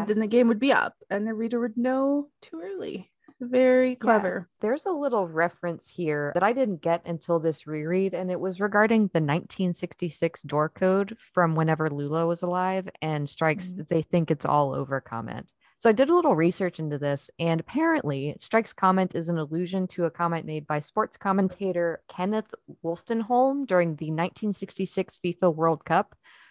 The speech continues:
Speaker 3: where England beat West Germany four to two after extra time to win the World Cup. So it's definitely another one of those niche references that you probably would only get if you're from the U K.
Speaker 2: Okay.
Speaker 1: Yeah.
Speaker 2: Thank you so much for explaining this to me,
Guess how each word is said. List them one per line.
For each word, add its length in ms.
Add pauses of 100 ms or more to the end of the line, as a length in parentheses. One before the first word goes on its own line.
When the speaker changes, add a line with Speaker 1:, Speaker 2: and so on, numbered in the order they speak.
(140)
Speaker 3:
where 260
England 460
beat 200
West 300
Germany 580 (100)
four 180
to 100
two 440
after 420
extra 360
time 340
to 460
win 360
the 80
World 340
Cup. 360 (420)
So 200
it's 200
definitely 540
another 260
one 180
of 80
those 360
niche 480
references 720
that 160
you 80
probably 400
would 160
only 240
get 240
if 140
you're 200 (200)
from 160
the 80
U 120
K. 320 (220)
Speaker 2:
Okay. 380
Speaker 1:
Yeah. 180
Speaker 2:
Thank 260
you 380
so 460
much 280
for 140
explaining 500
this 280
to 80
me, 200